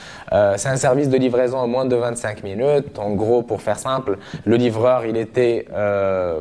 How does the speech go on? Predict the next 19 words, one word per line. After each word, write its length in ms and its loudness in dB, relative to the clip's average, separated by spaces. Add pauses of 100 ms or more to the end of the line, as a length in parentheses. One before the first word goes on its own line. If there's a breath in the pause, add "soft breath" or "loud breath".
(140)
positionné 580 0
un 220 -2
peu 160 -6
partout 500 0
dans 180 -2
la 140 2
ville. 340 2 (220 loud breath)
Enfin, 80 0
les 80 4
livreurs, 320 2
ils 160 0
étaient 220 -6
positionnés 560 -4
un 80 -2
peu 100 -8
partout 300 -4
dans 120 -6
la 140 -2
ville. 300 -2